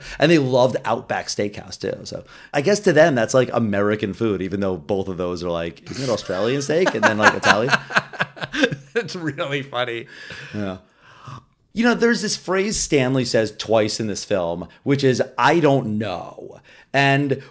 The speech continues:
Speaker 1: this is a line that another hacker had said in a film, Superman three, uh, starring, uh, Christopher Reeve and Richard Pryor. Richard Pryor's character in this film, he's a computer programmer,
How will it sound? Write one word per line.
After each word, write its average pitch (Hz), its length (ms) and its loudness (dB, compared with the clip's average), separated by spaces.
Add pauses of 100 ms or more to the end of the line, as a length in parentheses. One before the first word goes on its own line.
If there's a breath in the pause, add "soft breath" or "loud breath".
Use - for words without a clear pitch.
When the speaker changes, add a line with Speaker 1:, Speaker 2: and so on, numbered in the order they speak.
Speaker 1:
this 175 240 0
is 180 140 -2
a 165 80 6
line 139 320 2
that 127 180 4
another 127 320 0
hacker 107 580 0
had 101 120 0
said 107 280 2
in 107 160 -2
a 107 60 -4
film, 95 460 -2 (120)
Superman 120 1000 0
three, 104 920 -2 (380 loud breath)
uh, 104 360 2
starring, 117 540 0
uh, 98 440 0
Christopher 98 320 -6
Reeve 107 200 0
and 101 240 -4
Richard 98 300 -8
Pryor. 101 640 -2 (200 loud breath)
Richard 156 240 -6
Pryor's 135 300 0
character 110 420 0
in 101 80 -2
this 98 140 -8
film, 98 380 0 (220 loud breath)
he's 139 200 -4
a 127 160 2
computer 233 480 -2
programmer, 117 460 4